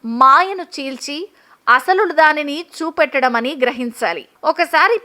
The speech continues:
పార్వతి నెమ్మదిగా నడుచుకుంటూ వచ్చి శివుడి రెండు కళ్లను తన చేతులతో మూస్తుంది.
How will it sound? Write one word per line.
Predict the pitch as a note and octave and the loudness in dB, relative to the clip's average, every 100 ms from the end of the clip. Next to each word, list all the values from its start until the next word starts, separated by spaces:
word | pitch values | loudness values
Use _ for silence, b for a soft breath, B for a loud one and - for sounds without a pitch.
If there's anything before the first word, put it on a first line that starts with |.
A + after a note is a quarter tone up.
| - | 4
పార్వతి | C#4 F#4 A#4 G#4 | 4 4 0 -4
నెమ్మదిగా | D4 B3+ C4+ E4+ F#4+ | -4 -4 -2 -2 -2
నడుచుకుంటూ | F#4 C#4+ - - D4 C4+ C4+ | -2 -4 -6 -10 -10 -8 -6
వచ్చి | A3+ A3+ D#4+ B4 - b b _ | -6 -6 -8 -8 -12 b b _
శివుడి | - F#4 A#4+ F#4+ | -4 2 4 4
రెండు | C#4 D#4+ | 0 -2
కళ్లను | G4 E4 D4 C4 C4+ C4+ _ - | 0 0 2 -2 -4 -6 _ -2
తన | D#4 C#4+ - | 0 0 -2
చేతులతో | C#4+ D4 D4+ C#4 C#4 | -2 0 -4 -2 -4
మూస్తుంది. | C#4+ A#3 - B3 G#3+ | -4 -8 -6 -6 -6